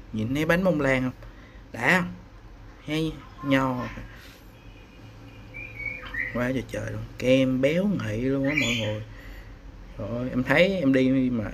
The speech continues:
em cảm thấy đã luôn á. Còn đây là quầy sushi, mọi người thấy chưa? Rất là nhiều luôn. Đó, rất là nhiều nhưng mà vơi á, giờ đang chị bên này đang chốt thêm mình cả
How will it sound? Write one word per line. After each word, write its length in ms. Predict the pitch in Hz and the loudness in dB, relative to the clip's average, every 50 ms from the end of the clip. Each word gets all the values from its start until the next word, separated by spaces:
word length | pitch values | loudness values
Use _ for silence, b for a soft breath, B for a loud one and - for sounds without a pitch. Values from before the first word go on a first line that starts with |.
| - | -4
em 280 | 120 127 131 135 131 127 - - - - - - | -2 0 2 2 2 0 -2 -6 -12 -16 -10 -6
cảm 160 | 104 117 127 | -6 -4 -4
thấy 140 | 156 170 175 - - - - | -4 -6 -6 -8 -10 -8 -6
đã 240 | - - 120 135 165 | -6 -2 2 4 4
luôn 160 | 185 170 131 | 6 4 4
á. 120 | 139 156 165 - - - - - - - - - - - - - - - - - - - - - - - - - - - | 2 2 0 -2 -4 -6 -6 -6 -6 -6 -6 -6 -6 -6 -8 -8 -6 -6 -6 -6 -6 -6 -6 -6 -6 -6 -6 -6 -6 -6
Còn 180 | - 110 120 127 | -6 -4 0 2
đây 140 | 131 131 127 117 | 2 2 2 2
là 60 | 104 104 113 | 0 2 2
quầy 120 | 113 110 | 0 0
sushi, 540 | 107 - - - 127 - - - 131 131 123 | 0 0 0 -2 -2 0 2 4 4 4 4
mọi 380 | 117 110 - - - 120 123 113 | 2 -2 -4 -6 -6 -4 -2 -2
người 100 | 110 - | -2 0
thấy 80 | 127 127 - - | -2 -2 -2 0
chưa? 140 | 127 127 113 - - - - - - - - - - - - - | 0 0 0 -2 -4 -6 -6 -6 -6 -6 -6 -6 -6 -6 -4 2
Rất 220 | 143 170 180 175 - | 4 4 4 4 2
là 60 | 113 110 107 107 104 | 0 0 0 0 0
nhiều 100 | 101 101 101 | -2 -2 -2
luôn. 120 | 107 113 113 - - - - - - - - - - - - | -2 -4 -4 -4 -6 -6 -6 -6 -6 -6 -6 -8 -6 -6 -6
Đó, 340 | - 127 - - - - 165 | -6 -6 -6 -6 -4 -2 0
rất 60 | 175 | 2
là 60 | 147 | 4
nhiều 240 | 131 127 127 120 117 120 | 6 6 6 6 6 6
nhưng 100 | 131 127 | 4 4
mà 60 | 117 107 - | 4 4 6
vơi 300 | 131 131 135 131 131 147 | 8 10 10 10 8 6
á, 60 | 147 - - 135 131 | 4 0 -4 -2 0
giờ 120 | 117 113 117 | 0 0 2
đang 140 | 123 123 123 - - - 107 104 | 0 0 -2 -4 -6 -8 -6 -6
chị 60 | 110 113 110 113 123 123 123 127 135 | -4 -4 -2 -2 0 0 0 2 2
bên 180 | 131 127 131 | 2 2 2
này 100 | 123 113 113 117 123 | 0 -2 -2 -2 -2
đang 280 | 120 120 123 123 131 131 - - - - - | -2 -2 0 0 0 -2 -2 -4 -6 -6 -6
chốt 100 | - - - - - - | -6 -6 -6 -6 -4 2
thêm 200 | 147 135 127 120 | 2 2 4 4
mình 160 | 113 110 110 113 117 - - - | 2 0 0 -2 -2 -4 -4 -4
cả 80 | - | -2